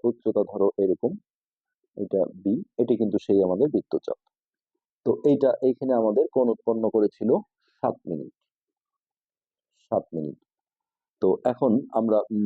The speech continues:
যেটা বলবো যে ব্যাসার্ধ, এই যে এটা হচ্ছে আমাদের ব্যাসার্ধ, ওএ বা এও সমান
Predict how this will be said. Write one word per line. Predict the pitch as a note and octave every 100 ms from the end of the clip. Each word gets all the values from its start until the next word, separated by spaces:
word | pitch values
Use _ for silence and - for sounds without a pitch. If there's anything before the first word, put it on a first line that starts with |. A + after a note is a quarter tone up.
| G2
যেটা | G2 F#2+ G2+
বলবো | G2+ A2 G#3+ _ _ _ _ _ _ _ _ _ _ - A2 F#2
যে | F2+ E2+ F#2+
ব্যাসার্ধ, | G2+ G#2 A2+ F#2 - G#2+ F#3 - _ _ _ _ _ _ _ _ _ _ _ _ _ _ _ _ _ _ _ _ _ _ _ _ _ G#2+
এই | F#2+
যে | F#2 -
এটা | G#2+ F#2+
হচ্ছে | - G2+
আমাদের | F#2 F2+ F2
ব্যাসার্ধ, | F#2 - F#2 F2 F#3+ _ _ _ _ _ _ _
ওএ | - G2 F#2+ - F#2+ G2+ G#2+
বা | F2+ E2+ - F#2+
এও | F2+ F2+ F#3+ - _ _
সমান | F#2+ E2+